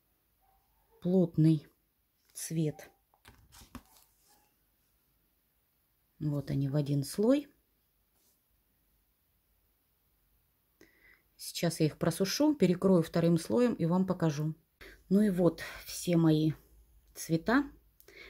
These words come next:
в два слоя под топом. Показываю вам их на белом фоне, как они выглядят. И вот как они выглядят на руке.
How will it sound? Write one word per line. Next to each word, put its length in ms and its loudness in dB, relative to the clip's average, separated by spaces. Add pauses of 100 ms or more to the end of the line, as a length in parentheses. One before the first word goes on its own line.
(160)
в 60 -4
два 220 0
слоя 400 2
под 320 -6
топом. 440 -4 (720)
Показываю 520 2
вам 220 4
их 140 -4
на 120 4
белом 340 2
фоне, 380 -2 (1700)
как 220 -2
они 160 4
выглядят. 500 2 (2000)
И 80 -2
вот 200 -2
как 200 -2
они 180 6
выглядят 540 0
на 260 4
руке. 580 -2